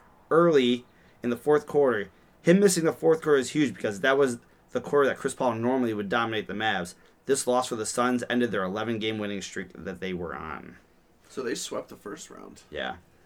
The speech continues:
Speaker 2: Damn.
Speaker 1: Yep. Yep.
Speaker 2: Damn.
Speaker 1: Yep.
Speaker 2: Well. Hmm.
Speaker 1: That's
Speaker 2: We
Speaker 1: it for the N B A highlights.
Speaker 2: We shall see.
Speaker 1: Yeah. And I got some tennis for you guys. Uh,
Speaker 2: Ooh,
Speaker 1: just
Speaker 2: some tennis.
Speaker 1: some tennis. I enjoy watching tennis. I mean, I don't know about you guys.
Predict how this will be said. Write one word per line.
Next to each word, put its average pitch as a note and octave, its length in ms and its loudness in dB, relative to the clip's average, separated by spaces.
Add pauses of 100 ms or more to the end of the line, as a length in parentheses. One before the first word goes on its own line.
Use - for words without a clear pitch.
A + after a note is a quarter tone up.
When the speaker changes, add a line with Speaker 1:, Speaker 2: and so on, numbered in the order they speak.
(160)
Speaker 2:
Damn. E2+ 380 -18
Speaker 1:
Yep. C#2 220 -10 (500)
Yep. D#2+ 180 -8 (580)
Speaker 2:
Damn. A#2+ 480 -18
Speaker 1:
Yep. F2 140 -4
Speaker 2:
Well. F2+ 220 -14 (1000)
Hmm. E3 220 -8 (440)
Speaker 1:
That's - 280 -6
Speaker 2:
We G#2+ 100 0
Speaker 1:
it A2 80 -6
for A#2+ 100 0
the B2+ 140 0
N C3 100 0
B C#3 200 0
A C3 80 0
highlights. A#1 680 -10
Speaker 2:
We B2+ 80 -14
shall A#2+ 220 -12
see. A#2 420 -10 (160)
Speaker 1:
Yeah. G2+ 220 -6 (180)
And C#3 100 0
I D3+ 40 2
got E3 160 4
some F3 100 2
tennis D#3 300 4
for D#3+ 120 2
you D3+ 120 2
guys. C#3+ 400 4 (520)
Uh, A2+ 360 2
Speaker 2:
Ooh, D3+ 40 2
Speaker 1:
just E3 320 2
Speaker 2:
some A#2+ 140 -14
tennis. C#3+ 300 -6
Speaker 1:
some C3+ 100 -2
tennis. D#3 500 4 (360)
I F#3 140 6
enjoy G#3 280 6
watching F#3+ 340 6
tennis. E3+ 340 4
I - 20 -2
mean, D#3 140 2
I - 20 6
don't D#3 100 6
know D#3 60 8
about C#3+ 120 2
you C3 120 2
guys. A#2+ 400 2